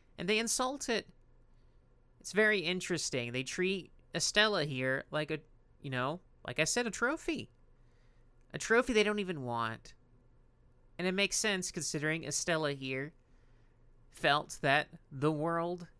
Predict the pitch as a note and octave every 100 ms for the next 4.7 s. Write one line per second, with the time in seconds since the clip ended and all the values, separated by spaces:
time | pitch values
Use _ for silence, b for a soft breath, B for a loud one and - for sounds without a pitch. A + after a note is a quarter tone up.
0 | - C#3+ F3 F#3 G#3 - D3 A#2 A2+ A#2+
1 | A2+ B2 - - - - D#4 D4+ C4+ B3+
2 | B3 A#3 A#3+ A#3 A3 A#3 C4+ G3+ - -
3 | - C#3 D3+ G3 G3+ G3+ - D3+ E3 F#3
4 | - F3 F#3+ G#3+ G#3+ G#3